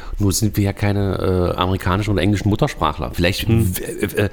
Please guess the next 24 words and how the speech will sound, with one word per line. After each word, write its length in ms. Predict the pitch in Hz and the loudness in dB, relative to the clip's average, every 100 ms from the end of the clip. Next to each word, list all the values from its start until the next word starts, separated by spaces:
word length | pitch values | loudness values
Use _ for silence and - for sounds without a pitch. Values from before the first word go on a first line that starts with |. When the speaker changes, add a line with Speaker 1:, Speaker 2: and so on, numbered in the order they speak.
| - | -2
Speaker 1:
jetzt 100 | 101 | 0
müsste 240 | 107 110 127 | 2 2 0
man 140 | 117 | 0
mal, 560 | 117 113 107 107 101 101 - - - - - | 0 0 0 0 0 -2 -8 -12 -12 -12 -10
äh, 60 | - | -6
äh, 160 | - - | -4 2
eine, 140 | 104 | 4
eine 160 | 98 92 | 4 4
Lacherhebung 680 | 101 120 - 120 104 101 98 | 2 2 0 2 2 0 0
machen, 300 | 92 113 170 - - - - | 0 0 -2 -4 -14 -14 -4
ob 220 | 113 - | -4 -2
nicht 140 | 120 - | -2 2
vielleicht, 440 | 113 104 117 - | 2 2 -2 0
äh, 360 | 104 95 87 92 | 0 2 2 0
Schwarzenegger 680 | - - - 139 110 123 - | 0 -2 -2 0 2 0 0
im 100 | 110 | 0
Original, 460 | 95 90 87 123 | 2 2 2 2
wenn 100 | 117 | 2
du 60 | 107 | 2
Engländer 440 | 95 113 127 131 | 2 2 2 2
oder 200 | 120 90 | 2 2
Amerikaner 400 | 87 104 98 104 | 2 0 0 0
bist 260 | 123 131 - | 0 -2 -2
oder, 320 | 98 92 92 | 0 0 -2